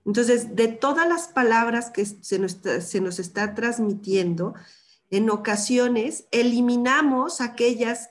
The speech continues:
que, que no procesamos, que no les dimos importancia y que a lo mejor a la otra persona, ahí estaba el centro de, de lo que quería compartir. Recuerden que la otra persona está compartiendo no solamente palabras,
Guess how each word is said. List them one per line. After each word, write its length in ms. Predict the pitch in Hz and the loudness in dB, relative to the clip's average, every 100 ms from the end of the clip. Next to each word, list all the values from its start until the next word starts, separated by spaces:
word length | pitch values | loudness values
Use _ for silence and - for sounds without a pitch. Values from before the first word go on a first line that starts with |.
| _ | _
que, 420 | - 185 165 156 - - _ _ | -2 0 0 -4 -10 -20 _ _
que 140 | 202 202 | 0 2
no 360 | 208 226 226 | 2 2 0
procesamos, 880 | 254 254 247 214 - 214 226 226 226 | 0 0 -2 -6 -2 0 0 -2 -4
que 140 | - 190 | -4 -2
no 160 | 208 | 0
les 200 | 233 233 | 0 -2
dimos 360 | 233 240 240 240 | -2 -2 -4 -6
importancia 840 | 214 196 190 208 208 214 233 202 | -6 -6 -8 -6 -4 -4 -6 -8
y 160 | - 202 | -10 -8
que 100 | 202 | -6
a 60 | 170 | -4
lo 120 | 190 | -4
mejor 260 | 202 269 | -4 -2
a 60 | 294 | -2
la 100 | 240 | -2
otra 260 | 240 247 226 | -4 -6 -6
persona, 500 | 202 214 214 226 - | -8 -8 -6 -6 -4
ahí 380 | 214 220 262 320 | -4 -2 -4 -4
estaba 540 | 311 - 233 233 277 - - _ | -6 -4 -4 -2 -4 -8 -20 _
el 160 | 202 208 | -6 -4
centro 580 | 208 285 294 294 285 - | -2 -2 -4 -4 -6 -6
de, 480 | 208 214 214 202 - | -6 -4 -2 -2 -4
de 260 | 175 185 190 | -8 -6 -4
lo 200 | 190 185 | -6 -8
que 160 | 190 180 | -8 -6
quería 420 | 190 220 247 254 | -4 -2 -4 -4
compartir. 760 | 226 180 175 165 - 247 247 _ _ _ _ - | -8 -6 -8 -10 -8 -8 -8 _ _ _ _ -16
Recuerden 400 | 202 240 285 277 | -8 -6 -6 -6
que 160 | 226 | -4
la 160 | 220 196 | -4 -4
otra 260 | 220 262 | -6 -6
persona 360 | 254 226 247 254 | -6 -8 -6 -6
está 260 | 254 240 - | -6 -10 -6
compartiendo 680 | 247 240 208 202 220 233 233 | -6 -4 -6 -6 -6 -6 -6
no 120 | 233 | -8
solamente 580 | 233 240 226 226 226 233 | -8 -8 -6 -6 -8 -10
palabras, 680 | 190 170 185 185 - - | -8 -6 -6 -6 -12 -16